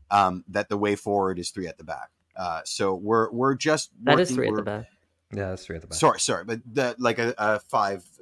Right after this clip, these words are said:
Speaker 1: you know, with, with wing back play, like, moving the, the fullbacks further back. So
Speaker 3: Yeah. Um,
Speaker 1: yeah, single pivot is what I
Speaker 3: yeah,
Speaker 1: mean.
Speaker 3: let, let's, let's sort of talk about,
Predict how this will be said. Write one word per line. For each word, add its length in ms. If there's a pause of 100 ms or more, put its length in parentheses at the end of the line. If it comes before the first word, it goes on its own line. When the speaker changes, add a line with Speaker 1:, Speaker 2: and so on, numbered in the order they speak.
Speaker 1:
you 80
know, 120
with, 240
with 240
wing 180
back 220
play, 180
like, 140
moving 320
the, 320
the 80
fullbacks 480
further 200
back. 280
So 340 (440)
Speaker 3:
Yeah. 140 (520)
Um, 460
Speaker 1:
yeah, 160 (200)
single 320
pivot 380
is 180
what 140
I 40
Speaker 3:
yeah, 220
Speaker 1:
mean. 80
Speaker 3:
let, 160
let's, 480
let's 160
sort 160
of 80
talk 320
about, 680